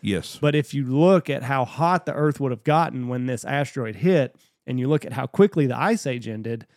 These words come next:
Speaker 2: it would indicate that something major happened to shift Earth's atmosphere and melt all that ice and have all that water,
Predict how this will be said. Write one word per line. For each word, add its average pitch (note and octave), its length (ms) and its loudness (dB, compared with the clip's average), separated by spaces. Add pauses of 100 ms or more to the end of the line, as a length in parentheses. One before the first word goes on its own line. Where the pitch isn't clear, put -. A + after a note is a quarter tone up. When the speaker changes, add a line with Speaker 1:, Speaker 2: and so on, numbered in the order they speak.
(460)
Speaker 2:
it F3 180 2
would D#3+ 180 6
indicate D3+ 600 0
that - 140 -6
something C#3 580 -2
major C#3 400 0
happened A#2 440 -6
to A#2 120 -8
shift - 400 -2
Earth's C3 260 -4
atmosphere A#2+ 800 -8
and A#2+ 240 -6
melt C#3+ 360 0
all C3+ 180 0
that B2+ 200 -2
ice A#2+ 360 -6
and A2+ 220 -8
have A#2+ 260 -6
all D3+ 240 2
that D3 180 -2
water, B2+ 480 -2